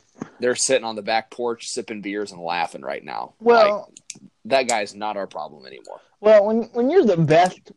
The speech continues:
Speaker 2: player in the league at your position, or certainly one of the top three, uh,
Speaker 1: Mm-hmm.
Speaker 2: that Antonio Brown is, and the Steelers, who are one of the best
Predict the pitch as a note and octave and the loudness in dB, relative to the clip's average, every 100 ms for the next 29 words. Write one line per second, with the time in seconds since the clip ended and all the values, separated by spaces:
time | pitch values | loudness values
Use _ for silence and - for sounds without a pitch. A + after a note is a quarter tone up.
0 | _ D#3 D#3+ E3 D#3+ C#3+ D#3 D#3 C#3 C#3 | _ 0 2 4 4 2 -2 -4 -4 -2
1 | C3+ C#3 D#3 D#3 D3+ D3+ D3+ C3+ C3 D3 | 0 0 2 2 0 -4 -4 -4 0 0
2 | E3+ D3+ C#3 C#3 C3+ E3+ D#3 D3 C#3+ C#3 | 0 -4 -2 -4 -2 -2 -2 -4 -4 -4
3 | D#3+ D#3+ D3 D3 D3+ D#3+ D#3 - C3+ C#3+ | -4 -4 -6 -8 -4 -4 -4 -10 -6 -4
4 | D3+ E3+ - _ _ _ _ _ _ E3+ | -4 -8 -16 _ _ _ _ _ _ 0
5 | E3 E3 E3+ E3 F3 D#3+ F3+ F3+ E3+ E3 | 2 2 0 0 0 -2 -4 -2 0 2
6 | E3+ E3 E3+ F#3 _ _ _ - F3+ E3+ | 2 2 0 -2 _ _ _ -2 -2 -2
7 | - _ F#3 F3 E3 - F3+ F#3 F#3 - | -8 _ -4 -2 -2 -2 2 2 0 0
8 | F3 D#3 E3+ E3 D#3 D#3+ D#3+ - | -2 0 -2 -2 -2 0 -2 -4